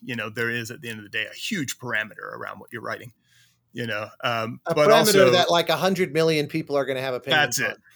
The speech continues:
Speaker 1: That's, that's, that's the biggest part. It's like, not only, you know, am I potentially pigeonholing myself, but if I'm successful at this, I'm pigeonholing myself. But at the worst,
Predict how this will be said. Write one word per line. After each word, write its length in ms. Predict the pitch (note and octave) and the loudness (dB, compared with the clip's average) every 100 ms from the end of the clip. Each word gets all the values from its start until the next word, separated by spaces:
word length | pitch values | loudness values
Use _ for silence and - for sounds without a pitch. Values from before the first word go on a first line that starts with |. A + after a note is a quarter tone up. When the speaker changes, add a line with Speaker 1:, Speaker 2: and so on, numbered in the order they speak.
| _ _ - | _ _ 2
Speaker 1:
That's, 320 | D#3+ D#3+ - | 4 4 0
that's, 400 | C3+ D#3 D#3+ - | 2 4 4 0
that's 300 | C3 D3+ - | 2 2 2
the 100 | B2+ | 0
biggest 300 | B2 A2+ - | 0 0 -4
part. 200 | A#2 A2+ | -6 -6
It's 140 | - | -4
like, 320 | C3 A2+ - _ _ - _ | 0 -2 -4 _ _ -20 _
not 280 | C3 D#3+ F3 | 0 4 4
only, 440 | E3 C#3+ B2+ B2+ _ - | 4 2 0 -4 _ -6
you 120 | C3 | 0
know, 220 | A#2+ A#2 - | 0 0 -2
am 180 | B2 A#2+ | -2 0
I 300 | A2+ A2+ - - - _ | 0 0 -4 -20 -20 _
potentially 460 | - D3+ G3 F3+ D3+ | -4 0 2 2 2
pigeonholing 600 | F3 D#3 B2+ A2+ A#2 A#2 | 2 2 0 -2 -4 -4
myself, 440 | G#2+ A2 A#2+ A2 - | -4 -4 -4 -6 -4
but 260 | B2+ B2 - | 0 0 0
if 160 | C3 C#3 | -4 -2
I'm 220 | B2+ A#2 | -2 -2
successful 760 | - - - D#3 D#3 - G2+ | -4 -4 -2 0 0 -4 -8
at 120 | G2+ | -8
this, 180 | G2 G2+ | -8 -10
I'm 120 | G#2 | -10
pigeonholing 500 | - G#2+ A#2 A2+ G#2+ | -12 -12 -10 -10 -12
myself. 340 | G#2 G#2 A2+ G#2+ | -14 -12 -14 -14
But 120 | B2+ | -12
at 140 | A2 - | -12 -12
the 80 | |
worst, 560 | B2 D3+ F#3+ A2 - | -6 0 2 2 -2